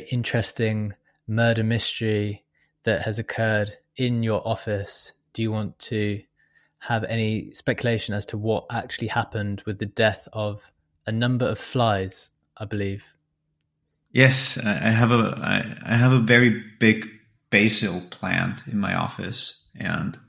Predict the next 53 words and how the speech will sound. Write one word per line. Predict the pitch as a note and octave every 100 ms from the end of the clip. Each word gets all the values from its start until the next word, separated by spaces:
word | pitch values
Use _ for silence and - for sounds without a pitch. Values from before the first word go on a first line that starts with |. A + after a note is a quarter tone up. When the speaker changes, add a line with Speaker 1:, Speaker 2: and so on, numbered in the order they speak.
| _
Speaker 2:
I | G2+
thought | - G#2+
it | G2
was, | F#2+ -
like, | F#2+ -
just, | G2 -
you | G2+
know, | F2+
parts | - - G#2+ -
of | A2 -
the | G2
flower, | - A#2+ A2+ G2 F#2+ A2+ - - _ _ -
um, | G#2+ G2+ F#2+ -
that | G#2+
I'm | G#2+
seeing | G#2+ A#2+ A2
on | G2+
the | G2
floor, | - C3+ A#2
but | G2 F2+
I | F#2+
realized | G#2+ A2+ G#2+ G2+ -
it's | - -
a | -
couple | - A2+ F#2+ -
dozen | G2+ A2+ A2 G#2 G2 F#2+
dead | - G2+ F#2+
fruit | - - C3 -
flies, | - G#2 F#2+ -
like, | G2+ -
the | G2+
very, | A2 G#2
very | G2 G2
small | G2 G#2+ G#2+ A2
flies, | A#2 F#2+ F2+ - - - _ _ _
and | G2+ G#2+
I |
have | G#2+ G2+
no | A2 A2+ A#2 B2+
idea | A#2+ B2
where | A#2
they're | A2+ A2
coming | - A#2+ A2 G2+
from. | - G#2 G#2+ A#2 - _ _ _ -
And | G#2 G#2 G#2 G#2 -
when | A2+
we | B2 B2
talked | A#2 G#2+ - -
off | - A2+ A2+
air, | B2+ A#2+ G#2+
I | G#2
saw | G#2+ - G#2+
one | A2+ B2 A2